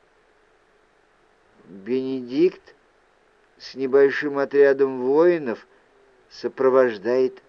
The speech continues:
Рэндома в Кашфу", тихо произнесла Вайл.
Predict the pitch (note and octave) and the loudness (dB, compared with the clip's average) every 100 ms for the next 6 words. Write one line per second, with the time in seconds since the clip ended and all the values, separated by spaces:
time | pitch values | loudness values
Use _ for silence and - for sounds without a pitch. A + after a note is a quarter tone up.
0 | _ _ G#2+ G#2 A#2 B2 B2 A#2+ A2+ G2 | _ _ -12 -8 -2 0 0 -2 -6 -8
1 | A#2 A2 A2+ G#2+ - _ _ B2 B2 B2 | -6 -4 -6 -8 -18 _ _ -6 -2 -2
2 | G#2+ - - - - F#2+ E2 - _ _ | -4 -8 -14 -16 -14 -12 -12 -16 _ _
3 | _ _ - A#2 C3 - A#2 - G#2 G#2+ | _ _ -16 -10 -8 -4 -6 -4 -4 -4
4 | G2 G2 G2+ F#2+ G2+ A2 A2 F2+ F#2 E2+ | -6 -10 -14 -12 -6 -2 -2 -2 -4 -4
5 | D2 D2 | -8 -12